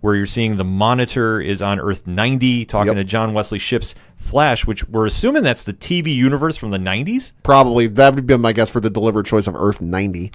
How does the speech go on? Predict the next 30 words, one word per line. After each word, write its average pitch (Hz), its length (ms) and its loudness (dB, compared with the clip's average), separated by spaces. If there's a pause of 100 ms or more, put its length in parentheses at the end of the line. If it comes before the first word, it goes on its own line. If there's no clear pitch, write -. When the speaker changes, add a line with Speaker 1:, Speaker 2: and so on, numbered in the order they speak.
(140)
Speaker 1:
Yeah, 131 200 4
which 113 280 0
I'm 131 180 0
completely 131 560 0
cool 156 240 2
with. 104 240 0 (140)
Speaker 2:
Yeah. 139 200 8
Speaker 1:
I, 123 360 4
I 120 60 2
think 160 100 4
Speaker 2:
Yeah. 151 120 10
Speaker 1:
that's 107 140 2
a, 110 160 -2
that's 117 220 0
such 113 160 -2
a 113 40 -2
cool 110 220 -2
nod. 123 300 2 (520)
Don't 190 280 6
really 247 180 4
know 214 140 4
what's 160 200 0
going 147 340 4
on 139 260 0
per 170 180 0
se, 170 400 -4
Speaker 2:
No. 110 60 -4
Speaker 1:
because 113 720 2
with 123 220 -8
the, 120 100 -8